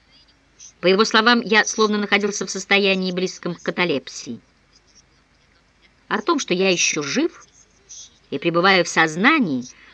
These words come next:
свидетельствовали только мои глаза, перебегавшие с экрана на справочный указатель, который я держал в руках, и обратно на экран. Когда всё закончилось, Стив склонился над компьютером, щёлкнул выключателем и положил ладонь мне на плечо.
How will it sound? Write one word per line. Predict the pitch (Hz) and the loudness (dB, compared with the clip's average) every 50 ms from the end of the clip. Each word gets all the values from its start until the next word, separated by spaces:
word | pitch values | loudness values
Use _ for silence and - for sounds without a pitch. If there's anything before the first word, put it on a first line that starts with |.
| _ _ _ | _ _ _
свидетельствовали | - - - 214 247 220 285 294 349 311 - - 320 330 339 330 | -12 -2 0 2 4 4 4 2 2 -2 -4 -4 -2 -2 -2 0
только | - 320 311 - - | -2 -4 -4 -2 0
мои | 294 302 294 294 | 0 2 2 0
глаза, | 254 269 285 285 262 240 202 151 | 0 2 0 2 2 2 0 0
перебегавшие | - 156 160 165 170 165 170 165 156 - - 170 | 0 -2 -2 -2 -2 -2 -2 -2 -2 -2 -4 -4
с | 165 - - 185 | -4 -4 -6 -6
экрана | 170 - 180 170 160 160 156 | -4 -2 -2 0 0 -2 -4
на | 160 165 151 | -2 -4 -4
справочный | 151 - - - 175 160 156 147 - - 170 160 | -4 -6 -4 -2 -2 -2 -2 -4 -6 -8 -8 -8
указатель, | 151 - 180 180 214 277 247 - 160 | -4 -4 -4 -2 -2 -2 -4 -4 -8
который | - 156 139 151 143 147 | -8 -8 -6 -4 -4 -4
я | 147 143 | -4 -4
держал | 139 147 135 143 147 135 131 | -4 -6 -6 -4 -6 -6 -6
в | |
руках, | 131 143 - - 127 123 - _ - - - - - - - | -8 -10 -10 -8 -10 -10 -12 _ -20 -20 -20 -20 -20 -14 -6
и | 147 160 | -2 -2
обратно | 151 135 127 135 127 120 - 139 143 | -2 -2 -2 -4 -6 -6 -6 -8 -8
на | 160 170 | -6 -6
экран. | 185 - - 254 226 151 127 - _ _ _ _ _ _ _ _ _ _ _ _ _ _ _ _ _ _ _ _ _ _ _ _ _ _ _ _ _ _ _ | -6 -4 -2 -2 -2 -2 -6 -14 _ _ _ _ _ _ _ _ _ _ _ _ _ _ _ _ _ _ _ _ _ _ _ _ _ _ _ _ _ _ _
Когда | - 233 240 233 285 277 | 0 0 2 2 2 2
всё | 247 - 285 | 2 0 2
закончилось, | 247 262 269 262 - 392 381 320 - - 196 175 165 - - _ _ _ _ _ _ _ _ _ _ _ _ | 4 4 2 4 4 2 2 4 2 2 0 0 0 -4 -10 _ _ _ _ _ _ _ _ _ _ _ _
Стив | - - - - 370 381 370 | -12 -12 2 4 4 4 4
склонился | - - - 254 254 269 285 349 349 - - - | 2 0 4 6 6 6 6 4 2 0 -2 -4
над | 214 202 - | -6 -4 -2
компьютером, | - 226 226 240 294 349 370 359 294 254 240 - - _ _ _ _ _ _ | -2 -2 -2 0 -2 -2 -2 0 -2 -2 -2 -4 -8 _ _ _ _ _ _
щёлкнул | - - - - 349 359 - - 214 202 | -4 -2 2 4 4 2 2 0 0 0
выключателем | 202 208 240 247 247 - 370 403 392 311 294 - | 0 2 2 0 2 2 2 0 2 0 -2 -2
и | - 254 | -2 -2
положил | 247 254 254 269 247 262 320 311 | -2 2 2 2 2 2 0 2
ладонь | 294 294 285 262 359 359 285 | 2 2 4 4 4 4 4
мне | 220 226 254 | 4 4 2
на | 269 254 | 2 2
плечо. | - 233 226 - - - 165 165 165 | 0 -2 -2 -2 0 0 0 -2 -2